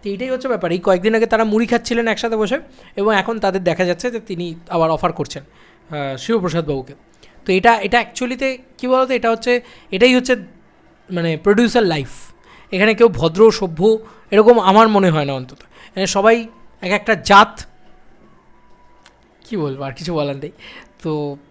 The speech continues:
আমি একটাই কথা বলবো যে আমার মনে হয় না উইন্ডোজের বাইরে বেরিয়ে শিবপ্রসাদ বাবু বা নন্দিতা ম্যাম ওনারা কোনো, কোনো ছবি করবেন বা কোনো কিছু করবেন, ঠিক আছে? এটা আমার পরিষ্কার মনে হয় এটা।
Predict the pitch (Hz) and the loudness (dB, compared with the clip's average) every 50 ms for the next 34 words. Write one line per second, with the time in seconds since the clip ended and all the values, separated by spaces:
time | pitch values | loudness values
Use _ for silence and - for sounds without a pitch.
0 | _ _ _ _ _ _ _ - _ _ _ _ _ - - 214 247 240 226 240 | _ _ _ _ _ _ _ -20 _ _ _ _ _ -10 -6 -4 -4 -4 -4 -4
1 | 277 262 262 247 262 262 262 254 240 269 254 247 233 240 240 208 190 208 226 233 | -6 -4 -4 -4 -2 -2 -2 -2 0 0 2 2 2 2 2 0 2 4 6 6
2 | 247 240 240 220 190 196 202 202 196 196 208 180 170 165 165 170 165 165 170 180 | 6 6 4 2 2 2 2 2 2 2 2 2 2 0 0 0 -2 -4 -2 -2
3 | 214 233 - - - _ - - - 190 208 247 - 285 269 - 277 277 226 233 | -4 -4 -6 -20 -20 _ -14 -8 -4 0 0 0 0 0 -4 -2 -2 -2 0 0
4 | 247 247 285 277 226 226 226 262 277 277 262 233 - 170 147 135 - - - - | -2 -2 -2 2 4 4 6 6 4 2 2 -2 -2 -4 -6 -6 -14 -20 -20 -20
5 | _ - 170 160 190 - - - 185 170 180 190 202 202 196 202 170 175 185 196 | _ -10 -8 -8 -8 -10 -12 -10 -8 -6 -2 0 0 -2 -2 -2 -2 0 0 0
6 | 202 190 196 _ - - 185 185 190 202 196 - - 185 170 190 202 190 - 190 | 0 -2 -6 _ -14 -10 -6 -4 -4 -4 -4 -6 -8 -6 -6 -6 -8 -4 -2 0
7 | 175 185 240 277 311 311 294 - 254 233 233 214 - 180 - 202 - 180 175 165 | 0 0 0 -4 0 -2 -2 0 2 0 0 -2 -4 -8 -10 -6 -2 -2 -2 -2
8 | 151 - - _ _ - 202 196 185 165 - - _ - - - - - - - | -4 -8 -12 _ _ -12 -8 -6 -6 -8 -8 -16 _ -20 -20 -20 -20 -20 -14 -8
9 | - 165 185 190 196 202 190 - 180 180 170 - - 214 202 185 165 160 165 160 | -2 2 2 2 2 0 -4 -2 -4 -4 -2 0 0 0 0 0 -2 -4 -4 -4
10 | 185 185 170 170 175 | -6 -8 -8 -12 -14